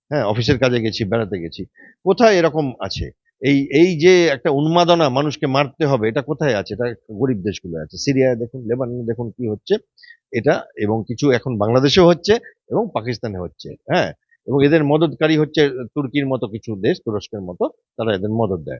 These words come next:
Otherwise এই, এই টপিকটা এখানে ছেড়ে দিচ্ছি। তো এইবার ওই টার্গেটটা আমরা টার্গেট করি যেখানে টেররিস্ট আছে, এবং এর জন্য আমাদের কাছে খবর থাকে। খবর নানা রকম ভাবে, আমরা বিজ্ঞান ব্যবহার করা হয়, আমাদের গুপ্তচর ব্যবহার করা হয়, মানে খবর এক্সাক্ট কোথায় আছে, এবং ঠিক সেটাই মারে।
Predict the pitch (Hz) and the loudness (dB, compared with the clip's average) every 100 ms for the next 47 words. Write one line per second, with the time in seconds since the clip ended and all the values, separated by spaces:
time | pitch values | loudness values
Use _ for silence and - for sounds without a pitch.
0 | - _ _ - 113 160 175 175 165 165 | -16 _ _ -6 0 2 2 2 2 2
1 | 156 156 185 156 160 156 147 107 - 294 | 0 0 -2 0 -2 -2 -2 -2 -6 -6
2 | 294 151 147 156 165 147 170 180 160 165 | 0 2 4 2 0 0 -2 0 0 0
3 | 175 185 233 180 170 147 139 143 170 214 | 0 0 0 0 0 0 0 0 -2 -2
4 | 285 175 139 156 269 - _ _ 131 110 | -2 -2 -2 0 -2 -4 _ _ -4 -4
5 | - - 69 69 - _ _ _ 190 202 | -6 -10 -12 -16 -20 _ _ _ -2 2
6 | 170 196 151 226 277 208 185 170 214 - | 4 4 2 2 2 2 2 0 -4 -4
7 | - 151 170 - 131 95 80 185 196 175 | -2 0 0 -2 -6 -6 -6 -4 -2 -2
8 | 180 175 156 165 147 151 143 143 127 131 | -2 -2 -2 -2 0 2 2 0 0 0
9 | 143 135 127 120 127 127 120 120 117 117 | 0 0 -4 0 4 4 2 0 2 2
10 | 110 - - _ - 117 117 - - 135 | 0 -4 -18 _ -6 -4 -4 -8 -8 -8
11 | 151 160 131 131 120 117 110 113 214 254 | -4 0 2 4 4 2 2 0 0 0
12 | 240 - 107 98 85 71 95 _ 87 87 | -4 0 2 2 0 -4 -6 _ -10 -8
13 | 67 - 110 170 - 110 - 110 110 71 | -10 -10 -8 -8 -8 -8 -6 -4 -4 -6
14 | 64 | -12